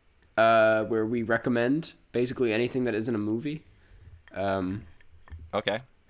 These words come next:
Speaker 1: what
Speaker 2: Well,
Speaker 1: was
Speaker 2: we
Speaker 1: it?
Speaker 2: just
Speaker 1: I
Speaker 2: recommended Jamie's song by Sylvan Esso.
Speaker 1: We did. I wanted to do something non, uh, music related, but I forgot. I had a,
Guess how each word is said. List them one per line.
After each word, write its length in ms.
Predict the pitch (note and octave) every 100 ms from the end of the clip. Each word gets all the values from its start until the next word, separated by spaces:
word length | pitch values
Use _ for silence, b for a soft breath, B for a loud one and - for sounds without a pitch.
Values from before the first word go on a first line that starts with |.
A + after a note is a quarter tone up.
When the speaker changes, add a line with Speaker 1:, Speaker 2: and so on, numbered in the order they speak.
| _ -
Speaker 1:
what 100 | G#2+
Speaker 2:
Well, 80 | A2
Speaker 1:
was 80 | A2+
Speaker 2:
we 40 |
Speaker 1:
it? 40 | A#2
Speaker 2:
just 160 | B2+
Speaker 1:
I 20 | A#2+
Speaker 2:
recommended 400 | A#2+ A#2+ A2+ G2
Jamie's 280 | G2+ G#2+ G2+
song 220 | F#2 F2+
by 80 | D#2+
Sylvan 240 | - E2+
Esso. 340 | E2 - E2 E2+
Speaker 1:
We 160 | B2+
did. 380 | A#2+ G#2+ F#2+ B2+ - - -
I 20 |
wanted 240 | C3+ F#3+ G#3
to 60 |
do 160 | F#3 E3
something 300 | E3 F3 C3
non, 280 | A2+ C3 C3+ -
uh, 80 | A#2 -
music 420 | G2+ B2 C#3 -
related, 280 | F2+ F2 F2
but 100 | F#2
I 80 | F#2
forgot. 580 | A#2+ A2+ A#2 C3 - -
I 60 | B2+
had 320 | - D#3 F3
a, 240 | B2 -